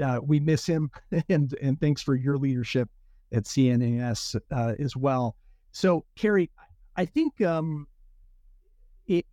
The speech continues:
you know, as, as we have, you know, David and I referenced the piece that we wrote for Foreign Affairs, uh, last year, as we've, uh, looked, uh, v-, carefully, uh, along with our co-author, Matthew Johnson,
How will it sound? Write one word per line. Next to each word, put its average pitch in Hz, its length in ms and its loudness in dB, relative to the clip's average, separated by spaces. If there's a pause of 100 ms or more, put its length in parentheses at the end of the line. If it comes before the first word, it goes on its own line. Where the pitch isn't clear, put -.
you 196 100 2
know, 180 160 2 (240)
as, 180 460 -2 (160)
as 170 240 0
we 240 380 0
have, 165 380 0 (360)
you 165 80 -2
know, - 140 -4
David 208 300 2
and 180 120 0
I 160 180 0
referenced 165 400 -2
the 135 80 -12
piece 165 240 -4
that - 140 -10
we 143 80 -4
wrote 147 240 -2
for 135 100 -12
Foreign 139 300 0
Affairs, 143 680 -2 (140)
uh, 135 280 -2
last 139 380 -4
year, 135 160 -4
as 139 160 -6
we've, 214 400 -2 (760)
uh, 147 320 0
looked, 196 440 0 (260)
uh, 156 300 0
v-, 151 140 -6 (260)
carefully, 156 760 -2 (400)
uh, 151 160 0
along 175 360 2
with 165 120 0
our 139 120 0
co-author, 147 760 -2
Matthew 143 480 -2
Johnson, 143 680 0